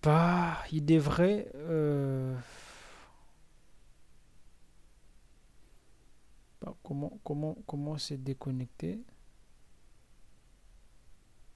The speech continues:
Il devrait m'afficher, euh, le, il devrait m'afficher le, le login, voilà,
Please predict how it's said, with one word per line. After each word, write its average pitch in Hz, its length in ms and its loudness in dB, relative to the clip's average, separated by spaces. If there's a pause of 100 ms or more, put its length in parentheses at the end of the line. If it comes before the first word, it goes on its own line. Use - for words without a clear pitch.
(2250)
Il 151 200 -4
devrait 147 300 2
m'afficher, 156 800 0
euh, 131 420 0 (3000)
le, 139 460 -2 (960)
il 170 80 -6
devrait 156 240 2
m'afficher 156 560 2
le, 135 560 4
le 135 160 2
login, 143 480 4 (200)
voilà, 135 460 2